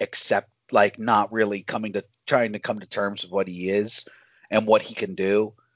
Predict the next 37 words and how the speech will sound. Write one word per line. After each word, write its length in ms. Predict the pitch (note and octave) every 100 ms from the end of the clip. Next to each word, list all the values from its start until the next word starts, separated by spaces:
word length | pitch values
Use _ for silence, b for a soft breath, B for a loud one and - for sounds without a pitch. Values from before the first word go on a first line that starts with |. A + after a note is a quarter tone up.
| _ _ -
I 220 | C#3+ F#3+
kinda 300 | G3 A3 G3+
bought 320 | C#3 E3 F3+
it. 100 | C#3
One, 240 | C#3 F3+ E3+
'cause 160 | D#3+
he's 160 | C#3+ B2+
a 40 |
young 260 | A#2 B2+ A#2+
adult 440 | A2+ A#2 A#2+ A#2+ -
and 200 | G#2+ F#2+
we 140 | G#2+
all 320 | G2+ G2+ G2+ -
are 100 | G#2
kinda 240 | A#2+ G#2+
going 260 | A2 G#2 G#2
through 160 | A2
that 180 | G2+ F#2+
anyways. 600 | G#2 A2 F2+ E2 F2 - _ B B B B _ _ _
And 240 | - E3+ D3
B, 400 | A3 G3+ F#3+ F#3
is 160 | F3+ F3
just 520 | G#3 F3+ - - - _ _ _ _ _ _ _ _ _ _ _ _ -
very, 760 | - - C#3+ D3 C3+ A#2+ G#2+ _ _ -
you 100 | A#2+
know, 160 | G#2+
trying 260 | G#2+ D#3+ C#3+
to 140 | C3
under-, 180 | B2 A#2 - - -
look 200 | C3 C#3
at 100 | C3
the 60 |
world 400 | G#2 A2 G#2+ G#2
from 140 | A2+ G2
a 80 |
bigger 300 | F2+ G2 F#2+
picture. 640 | - - - - C#2+ C#2